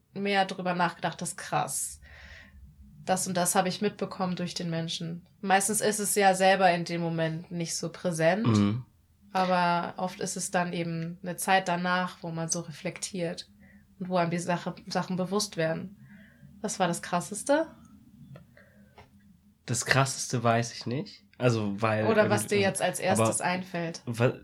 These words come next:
Speaker 2: als erstes ist mir meine Ex-Freundin eingefallen, weil ich irgendwie total gemerkt habe, dass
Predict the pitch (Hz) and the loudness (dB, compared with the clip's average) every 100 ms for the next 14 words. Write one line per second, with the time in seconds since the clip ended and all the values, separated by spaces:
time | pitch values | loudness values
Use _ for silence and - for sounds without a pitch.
0 | - 117 120 101 139 165 - 127 127 117 | -8 -2 0 2 4 4 2 0 2 2
1 | 107 101 104 - 127 135 135 131 143 - | 2 0 -2 4 6 6 4 0 0 0
2 | 131 151 - _ - - - - - - | 0 0 -6 _ -20 -20 -20 -20 -20 -20
3 | _ - - - _ _ - 113 110 110 | _ -20 -20 -20 _ _ 0 4 4 2
4 | 107 104 101 - - _ _ _ _ _ | 0 0 -4 -8 -20 _ _ _ _ _
5 | _ - 117 - 117 117 113 113 117 117 | _ -6 -4 -4 -2 -2 0 -2 -4 0
6 | 117 117 110 110 117 - 107 101 101 104 | 2 2 2 0 -2 -2 0 0 0 0
7 | - - - | 0 -2 -4